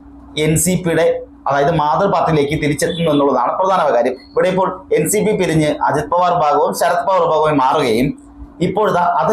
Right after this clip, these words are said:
വീണ്ടും ഒന്നിക്കാൻ പോകുന്നു എന്നുള്ളതാണ് സുപ്രധാനമായ കാര്യം. അവിടെ അങ്ങനെ ഒന്നിച്ചു വന്നാൽ പിന്നെ ബി ജെ പിക്ക് അവിടെ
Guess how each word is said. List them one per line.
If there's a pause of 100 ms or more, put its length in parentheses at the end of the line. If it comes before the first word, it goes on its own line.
(100)
വീണ്ടും
ഒന്നിക്കാൻ
പോകുന്നു
എന്നുള്ളതാണ് (480)
സുപ്രധാനമായ
കാര്യം.
അവിടെ (580)
അങ്ങനെ (100)
ഒന്നിച്ചു
വന്നാൽ
പിന്നെ
ബി (120)
ജെ
പിക്ക്
അവിടെ